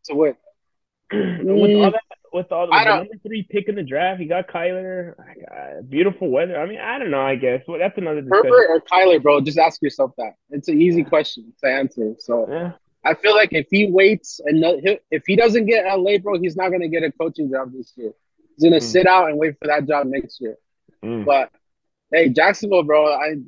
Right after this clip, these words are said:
Speaker 1: you know, all the pressure's off of them. You know, they can just go out there and ball. All the pressure's on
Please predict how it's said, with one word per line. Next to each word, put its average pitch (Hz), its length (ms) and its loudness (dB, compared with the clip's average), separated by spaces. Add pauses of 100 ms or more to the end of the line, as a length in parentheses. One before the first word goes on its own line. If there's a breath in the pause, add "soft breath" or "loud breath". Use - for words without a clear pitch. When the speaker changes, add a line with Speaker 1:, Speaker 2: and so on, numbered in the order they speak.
(360)
Speaker 1:
you 147 100 -8
know, 143 120 -4 (180)
all 214 160 4
the 240 80 4
pressure's 220 400 -2
off 185 180 2
of 151 80 -8
them. 160 300 -6 (320)
You 139 80 -18
know, 143 120 -6
they 170 120 -4
can 190 120 -2
just 170 140 -4
go 175 100 0
out 175 140 0
there 170 160 -4
and 139 100 -14
ball. 147 440 -2
All 185 160 -4
the 202 120 -6
pressure's 180 360 -6
on 156 280 -6